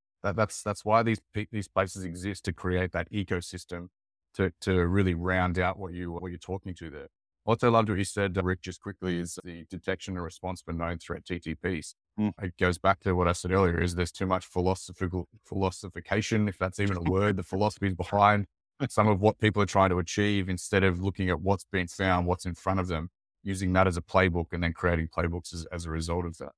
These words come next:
Speaker 2: I have a
Speaker 1: It's,
Speaker 2: real
Speaker 1: um,
Speaker 2: pet peeve about that. I, I can't, you know, 'cause we like to talk about technical things. We like to talk about preventing malware or preventing the exploit or preventing the vulnerability from being useful.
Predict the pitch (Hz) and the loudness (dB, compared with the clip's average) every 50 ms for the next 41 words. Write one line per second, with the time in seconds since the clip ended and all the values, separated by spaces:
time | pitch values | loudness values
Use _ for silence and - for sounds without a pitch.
0 | _ _ _ _ _ _ _ _ - 147 175 208 220 220 190 180 170 - - - | _ _ _ _ _ _ _ _ -2 2 4 4 6 6 6 6 4 4 4 2
1 | 135 117 - _ 131 135 147 143 127 104 104 95 107 - 101 101 110 104 127 135 | 0 0 0 _ 2 4 4 4 4 2 2 0 0 0 -2 -2 -2 -4 -4 -4
2 | 123 - 127 135 135 - 185 190 180 151 - 151 151 151 143 139 143 131 135 139 | -4 0 -2 -2 0 2 0 0 0 -2 -4 -2 0 2 2 2 2 0 -2 -2
3 | 143 151 185 220 240 247 220 196 180 - 156 120 - 147 143 127 127 113 107 - | 0 2 2 4 4 4 4 2 2 0 -4 -2 0 0 2 2 2 2 2 0
4 | - 135 123 139 139 101 90 - - 87 78 - - _ _ _ _ _ - 120 | 0 -2 0 0 -2 -4 -4 -6 -8 -12 -16 -16 -18 _ _ _ _ _ -4 0
5 | 135 156 170 170 - 160 123 - 139 139 135 127 123 120 117 117 - - 107 104 | 2 2 2 2 0 -2 0 2 2 2 2 2 2 2 2 2 2 -2 -4 0
6 | 92 120 127 117 - 117 107 95 92 95 101 104 110 104 90 73 - - - - | 0 0 0 0 0 0 2 2 2 2 2 2 0 0 -2 -6 -8 -10 -14 -18
7 | - _ _ _ _ _ _ _ _ _ _ _ 113 110 110 - - - 95 123 | -20 _ _ _ _ _ _ _ _ _ _ _ 0 0 0 0 -2 0 0 0
8 | 123 - 120 113 104 98 98 87 92 101 104 - - _ - 76 69 - - - | 0 2 0 2 2 0 0 0 -2 -2 -4 -4 -10 _ -10 -8 -8 -8 -10 -14
9 | _ _ _ _ _ _ _ - 110 101 - 104 85 101 123 131 - 127 113 107 | _ _ _ _ _ _ _ -6 -6 -4 -4 -4 -2 -2 -2 -2 -2 -2 -2 -2
10 | 98 92 80 82 101 104 101 92 82 95 95 98 95 87 - - 95 87 87 85 | -2 -2 -2 -2 0 0 0 0 0 0 0 0 -2 -4 -4 -6 -6 -6 -4 -4
11 | 82 82 87 98 101 - - 90 82 78 | -6 -6 -6 -6 -8 -8 -8 -8 -8 -8